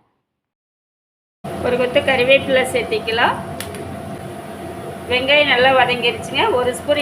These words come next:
இஞ்சி பூண்டு பேஸ்ட்டு சேர்த்திக்கலாம். சேர்த்திட்டு நல்லா கலந்து விட்டுறலாங்க. இந்த பச்சை வாசம் போக வரைக்கும் ஒரு நிமிஷம் நல்லா வதக்கிக்கலாம்.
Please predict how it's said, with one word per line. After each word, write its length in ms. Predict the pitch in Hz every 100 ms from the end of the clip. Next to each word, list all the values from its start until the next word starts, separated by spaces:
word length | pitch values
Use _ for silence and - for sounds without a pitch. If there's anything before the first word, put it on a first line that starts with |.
| 262
இஞ்சி 200 | 254 294
பூண்டு 200 | 269 247 214
பேஸ்ட்டு 360 | 233 - 240 -
சேர்த்திக்கலாம். 600 | 233 240 226 233 285 466 - - - - - - - - - - - - - - - - - -
சேர்த்திட்டு 500 | 262 269 254 226 240 226
நல்லா 220 | 202 208 214 202
கலந்து 360 | 185 208 226 220
விட்டுறலாங்க. 520 | 180 202 185 185 185 302
இந்த 120 | 440 254 233
பச்சை 260 | 233 302 294
வாசம் 340 | 240 240 220
போக 160 | 214 214 208
வரைக்கும் 400 | 208 202 311 262
ஒரு 100 | 226 440
நிமிஷம் 320 | - - 262
நல்லா 180 | 196 208 202
வதக்கிக்கலாம். 680 | 185 185 - 180 190 175 -